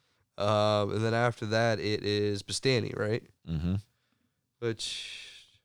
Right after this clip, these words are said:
Speaker 1: he's got a lot of depth. He needs to do a trade for a wide receiver, I recall, um,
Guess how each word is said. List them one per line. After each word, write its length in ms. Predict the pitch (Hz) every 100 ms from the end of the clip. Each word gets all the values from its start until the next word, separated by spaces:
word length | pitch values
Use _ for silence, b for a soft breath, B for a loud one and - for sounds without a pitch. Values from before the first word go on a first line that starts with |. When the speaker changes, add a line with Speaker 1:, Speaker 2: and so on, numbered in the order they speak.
| _ _ _
Speaker 1:
he's 160 | 117 117
got 140 | 139
a 20 | 143
lot 140 | 139
of 60 | 110
depth. 260 | 127 110
He 80 | 110
needs 160 | 120 113
to 60 |
do 100 | 117
a 40 | 107
trade 280 | - 113 110
for 80 |
a 40 | 101
wide 120 | 101
receiver, 420 | 98 - 117 101
I 40 | 98
recall, 640 | 101 - - 101 101 101 - _ _ -
um, 280 | 95 95